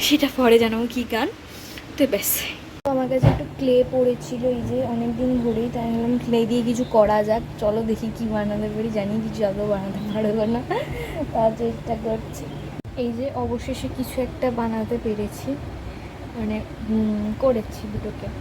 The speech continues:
মিক্স করে একটা গোল মতো এখন বানাতে পেরেছি। দেখি কি বানানো যায়,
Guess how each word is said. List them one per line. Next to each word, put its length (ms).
মিক্স 320
করে 200
একটা 140
গোল 180
মতো 220
এখন 140
বানাতে 340
পেরেছি। 300
দেখি 260
কি 80
বানানো 400
যায়, 200